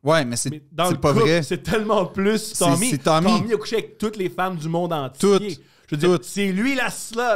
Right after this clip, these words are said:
Speaker 1: Mais
Speaker 2: Ah.
Speaker 1: pas juste ça, c'est que Pamela Anderson, c'était une femme très vulnérable à cette époque-là aussi.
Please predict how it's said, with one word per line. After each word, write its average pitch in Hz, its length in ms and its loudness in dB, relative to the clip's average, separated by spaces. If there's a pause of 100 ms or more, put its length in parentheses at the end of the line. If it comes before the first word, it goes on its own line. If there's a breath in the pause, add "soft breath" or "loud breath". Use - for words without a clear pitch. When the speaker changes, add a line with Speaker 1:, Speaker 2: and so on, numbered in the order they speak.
(380)
Speaker 1:
Mais 160 200 -2
Speaker 2:
Ah. 156 80 -6
Speaker 1:
pas 240 140 2
juste 254 240 -2
ça, 202 320 2
c'est - 160 -4
que - 60 -12
Pamela 170 340 -2
Anderson, 208 760 -2
c'était - 240 -6
une 143 80 -4
femme 165 240 -2
très 170 160 -4
vulnérable 156 600 0
à 120 60 -2
cette - 120 -6
époque-là 135 400 -2
aussi. 135 380 -2